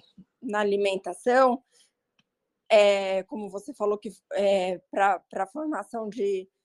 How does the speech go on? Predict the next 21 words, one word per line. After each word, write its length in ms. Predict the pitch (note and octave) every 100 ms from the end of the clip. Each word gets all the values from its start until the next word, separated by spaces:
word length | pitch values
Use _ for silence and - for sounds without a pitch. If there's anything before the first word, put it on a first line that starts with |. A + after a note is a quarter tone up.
| _ _
ácidos 460 | - G3 - - G3
graxos 520 | G#3+ G#3+ F#3 - G3
de, 160 | A3 G3 _ _
de 920 | F#3 G3 F3+ F3+ F3 F3 E3+ E3 F3+ G3 _
cadeia 400 | - G3 F#3 F#3
curta, 460 | - A3 D4 C#4 A3
né? 260 | G3 A#3 E4+
Ou 140 | A3+ G#3
então, 400 | G#3 G#3 G#3 G3+ _ _ _ -
é... 1000 | G#3+ G#3 G3 F#3+ G3 G3+ F#3+ F3 F3 E3 _
como 260 | - A3 G#3+
o 40 |
butirato, 960 | G3+ G3 - G3 G3+ A3+ F4+ _ F#3+ F3+ - - _
né? 260 | G3+ F#3+ A3
Que 120 | - G3
é 60 |
o 160 | G3+ G#3
butirato 640 | F#3 G#3+ - G3 G3+ -
que 80 | _
seria, 440 | - A3 G#3 G3+ F#3+ _ _ _ _ -
é... 500 | F#3+ F#3 F3+ D#3